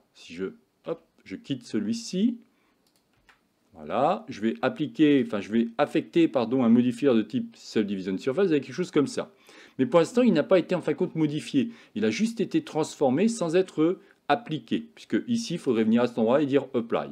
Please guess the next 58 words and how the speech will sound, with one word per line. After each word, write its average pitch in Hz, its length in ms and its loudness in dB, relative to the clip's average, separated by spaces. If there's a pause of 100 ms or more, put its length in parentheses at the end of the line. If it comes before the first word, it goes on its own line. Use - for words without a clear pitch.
(180)
Si - 140 -6
maintenant 139 280 2
je 123 80 -4
me 117 40 2
remets 113 200 6
en 104 60 2
mode 101 100 2
édition, 117 580 -2
je - 160 -20
fais 104 120 -2
ici - 200 -4
un 107 100 0
contrôle 143 540 0
R, 120 260 2 (360)
vous 127 60 -2
allez 156 100 6
voir 160 160 2
que 120 80 0
d'un 131 180 2
seul 127 220 0
coup, 202 260 -4 (180)
celui-ci 175 460 0
va 185 120 4
me 151 120 2
faire, 175 320 0
donc 143 180 2 (140)
il - 80 -6
va 131 120 2
durcir 190 520 0
mon 160 160 -2
arête, 110 480 -2
voyez ? 110 240 -4 (760)
Donc 117 120 0
ça 139 100 2
va 135 40 6
servir 139 320 4
à 226 60 2
ça, 190 300 -2 (120)
par 101 160 0
exemple, 117 400 0
ça 90 100 -8
va 85 60 -6
servir 98 380 -2
à - 120 -4
pas 120 80 0
mal 127 160 2
de 117 100 6
choses. - 380 -8 (420)
Donc 170 120 -6
quand 285 80 4
je 247 120 4
viens 208 340 2
ici, 226 420 0
si - 140 -8
je 170 100 -2
fais 160 240 2 (100)
un 156 120 2
clic, 233 480 -2